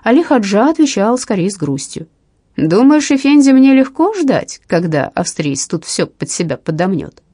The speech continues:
Будто нам невдомёк, какие идут времена и что нам готовится. Знаем мы, что нам грозит и что мы теряем.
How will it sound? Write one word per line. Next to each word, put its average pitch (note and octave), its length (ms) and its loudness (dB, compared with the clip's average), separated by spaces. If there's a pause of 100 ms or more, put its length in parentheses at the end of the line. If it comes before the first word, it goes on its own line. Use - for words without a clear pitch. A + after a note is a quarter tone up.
Будто G#3+ 400 -2
нам G#3+ 220 2 (280)
невдомёк, G#3 640 2
какие D#4+ 360 0
идут D#3+ 180 -2
времена E3+ 460 -2 (180)
и E3+ 140 -2
что E3 280 -4
нам C#3+ 220 -2
готовится. C#3+ 560 -6 (380)
Знаем D4 500 4
мы, B3 100 4
что E3+ 200 -4
нам D#3 160 0
грозит D#3+ 400 -2 (260)
и - 80 -4
что F3+ 220 -2
мы D#3+ 100 2
теряем. D#3+ 440 -4